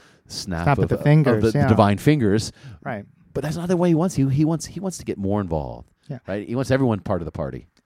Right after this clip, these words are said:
Speaker 2: When he, when we get, when we get baptized, we get baptized into community, right? And
Speaker 1: That's
Speaker 2: so
Speaker 1: right.
Speaker 2: he wants to work through said community,
Speaker 1: Yeah.
Speaker 2: right?
Speaker 1: He wants to work
Speaker 2: So
Speaker 1: through us all. So, so could Mary go right? I mean, could God go directly to the bishop and put on his heart? Sure.
Speaker 2: Of course.
Speaker 1: But he, he works, if you will, through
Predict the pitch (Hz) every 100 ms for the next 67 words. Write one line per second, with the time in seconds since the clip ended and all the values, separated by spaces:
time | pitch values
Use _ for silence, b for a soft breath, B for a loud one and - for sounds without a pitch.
0 | _ _ _ 190 208 220 202 214 214 214
1 | 214 202 196 202 202 202 190 220 254 -
2 | 120 - 135 127 123 - 123 - 113 113
3 | - 117 113 101 92 95 107 127 139 123
4 | 143 131 131 147 143 127 123 131 - _
5 | 127 135 139 135 123 - 117 107 - -
6 | 104 104 95 87 92 185 277 180 185 _
7 | - 123 - 127 - 127 117 170 - 110
8 | - 107 92 b b b b - - 101
9 | 87 87 87 85 82 82 90 - 113 101
10 | - - - 76 95 92 85 87 87 98
11 | 90 80 95 - 95 90 104 101 104 -
12 | - - - - 113 - _ - 98 101
13 | 95 107 117 _ _ _ 101 82 80 -
14 | 80 82 76 73 80 87 - 85 82 87